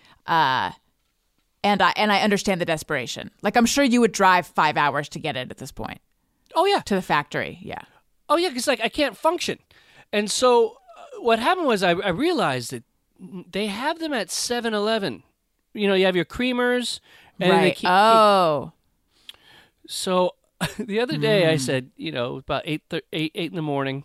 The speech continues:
Speaker 2: before I'm starting work, I go, "I'm gonna go over to seven eleven, and I'm just gonna pocket a couple."
Speaker 1: Yeah.
Speaker 2: I'm
Speaker 1: What's
Speaker 2: gonna,
Speaker 1: the
Speaker 2: I'm gonna
Speaker 1: harm? It's a victimless crime.
Speaker 2: Yeah, you know, I'm, I'm gonna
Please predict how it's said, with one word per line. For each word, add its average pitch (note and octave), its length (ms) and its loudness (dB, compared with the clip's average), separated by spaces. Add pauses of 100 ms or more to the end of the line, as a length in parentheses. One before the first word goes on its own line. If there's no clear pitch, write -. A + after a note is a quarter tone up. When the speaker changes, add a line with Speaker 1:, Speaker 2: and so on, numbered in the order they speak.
(140)
Speaker 2:
before - 220 -8
I'm C#3+ 80 -4
starting C#3 320 -4
work, C3 320 -2
I D3 60 -8
go, C3 200 -12
"I'm A3+ 80 -14
gonna F4 120 -14
go G3+ 160 -6
over G#3 140 -4
to A#3 60 -14
seven F3 260 -6
eleven, C3 340 -12 (1600)
and C#4+ 160 -2
I'm F4 140 0
just E4 160 -6
gonna D4 180 0
pocket C#4+ 440 -2
a F#3 80 0
couple." - 360 -6 (600)
Speaker 1:
Yeah. F#3+ 280 -6 (800)
Speaker 2:
I'm F#3+ 100 -2
Speaker 1:
What's C4 160 4
Speaker 2:
gonna, C4 40 2
Speaker 1:
the B3+ 80 4
Speaker 2:
I'm A#4+ 60 6
gonna A4+ 160 2
Speaker 1:
harm? G4 540 6
It's - 180 -6
a C4 60 2
victimless A#3+ 580 2
crime. E3+ 680 2 (680)
Speaker 2:
Yeah, D4 180 -10
you C#4+ 180 -10
know, C#4+ 100 -4
I'm, D4 200 -4
I'm C#4+ 120 -6
gonna B3+ 300 0